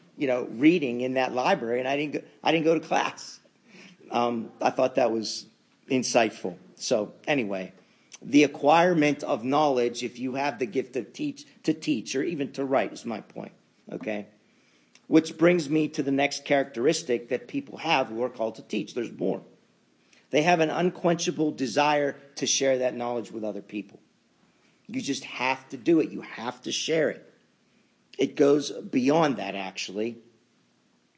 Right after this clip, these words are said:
I would go as far as to say it's their passion to share it.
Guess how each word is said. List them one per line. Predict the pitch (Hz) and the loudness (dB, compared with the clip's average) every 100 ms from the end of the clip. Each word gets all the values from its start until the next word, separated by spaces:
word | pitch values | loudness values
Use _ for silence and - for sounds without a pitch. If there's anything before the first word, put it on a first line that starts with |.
| - | -6
I | 113 | -2
would | 127 143 | 0 0
go | 123 | 0
as | 110 | -2
far | - 107 | -4 -6
as | 95 | -6
to | - | -12
say | - 110 104 - _ - | -6 -4 -4 -6 _ -12
it's | - 156 - | -4 -4 -2
their | 139 117 113 - _ _ | -2 -2 -2 -10 _ _
passion | - 151 120 - 104 87 - _ _ _ | -6 -2 0 0 -2 -6 -12 _ _ _
to | - | -6
share | 92 - 92 - | -4 -2 -4 -8
it. | - - | -18 -20